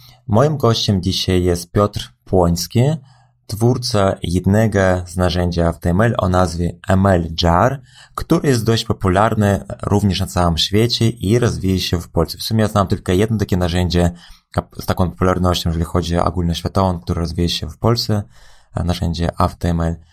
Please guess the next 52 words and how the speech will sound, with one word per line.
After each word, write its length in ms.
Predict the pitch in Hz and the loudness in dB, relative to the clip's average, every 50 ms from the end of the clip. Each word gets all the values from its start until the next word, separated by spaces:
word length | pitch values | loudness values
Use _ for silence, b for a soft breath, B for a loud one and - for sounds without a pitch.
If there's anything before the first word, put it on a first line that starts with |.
| b b b b b b b b - | b b b b b b b b -2
Osobiście 460 | - 107 - - 98 131 135 - - | -2 0 0 2 2 2 2 0 0
obserwuję 500 | - - - 117 117 104 107 107 104 104 | -4 -4 -4 -4 -2 0 2 4 4 4
od 120 | - 95 92 | 2 0 2
dawna 280 | 92 98 98 92 90 | 2 2 2 4 2
już 140 | 90 87 - | 0 0 -2
Piotrka 400 | - - 104 110 - - - 131 135 | -2 -2 -2 -2 -2 -4 -2 0 0
i 420 | 131 - - - 95 92 92 92 90 | 0 -2 -2 -2 -2 0 2 2 2
jego 220 | 98 110 107 101 | 2 2 0 0
działalność 440 | 90 92 92 98 101 101 98 92 - | 0 2 2 2 2 2 2 -2 -2
chociażby 560 | - 104 92 98 92 87 85 87 92 92 87 | -2 -2 0 0 0 -2 -2 0 0 0 0
z 100 | 85 - | 0 -2
tego 200 | - 104 85 95 | -4 -2 -2 -2
powodu, 460 | - - 90 92 101 104 95 95 92 | -2 0 0 2 2 0 0 -2 -2
że 460 | 87 85 80 82 87 87 87 87 87 87 B B B B B B | -2 -2 -4 -2 0 2 2 2 0 -2 B B B B B B
w 60 | - | -4
tym 160 | - 95 95 | -2 0 0
swoim 300 | 90 - - 98 95 92 - | 0 0 0 2 2 2 2
A 140 | - - 92 | 0 -2 -2
W 80 | 85 - | -2 -2
T 100 | - 92 | -2 0
M 100 | 90 95 | 2 2
L 160 | 95 92 92 - | 2 0 0 -2
używa 240 | 92 85 95 90 90 | 0 0 2 0 2
takie 280 | 90 92 87 - 90 | 0 -2 -2 0 0
algorytmy 480 | 90 87 85 90 85 101 - - 85 85 | 0 0 2 0 0 0 0 0 0 0
jak 200 | 85 85 - - - | 0 0 -2 -4 -2
X 180 | - 90 92 85 - - | -2 0 0 -2 -2 -2
G 80 | 90 | -2
Boost, 540 | 85 87 98 113 123 135 131 - - - b b b b b b b | 2 2 2 4 4 2 0 -4 -8 -12 b b b b b b b
mało 260 | - 92 107 113 104 | 0 2 2 2 2
tego, 220 | - - 85 82 85 | 0 0 -2 0 0
używa 280 | 85 82 95 87 90 | -2 0 0 0 0
też 360 | 85 - 85 82 - - - _ _ _ _ _ | 0 0 0 0 0 -2 -8 _ _ _ _ _
Cat 300 | _ - 85 101 113 117 | _ 0 2 2 2 0
Boost, 480 | 113 107 113 110 110 107 107 - - - b b b b b _ _ - | 0 2 2 4 4 2 0 -4 -10 -14 b b b b b _ _ -4
a 80 | 98 95 | -4 -4
który 300 | - _ 98 98 98 95 | -2 _ -2 0 2 2
mam 200 | 92 92 92 87 | 2 2 2 2
wrażenie, 400 | 92 95 92 - 95 92 90 85 | 0 -2 -2 -2 -2 -2 -2 0
że 120 | 90 92 | -2 -4
w 120 | 85 - | -4 -4
Polsce 320 | - 98 95 90 - - - | -2 -2 -2 0 -2 -4 -4
prawie 500 | - - 90 87 87 90 90 90 87 - - | -2 -2 -2 0 0 0 0 0 0 -2 -2
nikt 360 | 95 95 104 113 117 - - | 0 2 2 0 0 0 0
nie 100 | 98 90 | 2 2
mówi 300 | 92 95 98 95 92 90 | 4 2 2 2 0 0
i 60 | 87 | 0
prawie 400 | - - 90 87 85 87 87 87 | 0 -2 -2 0 0 0 0 0
nic 340 | 87 - 92 92 87 - - | -2 -2 -2 -2 -2 -2 -4
na 60 | 87 | -6
ten 220 | - - 90 85 | -4 -2 -4 -2
temat 380 | 85 - 87 85 85 82 - - | -2 -2 0 0 0 -2 -4 -10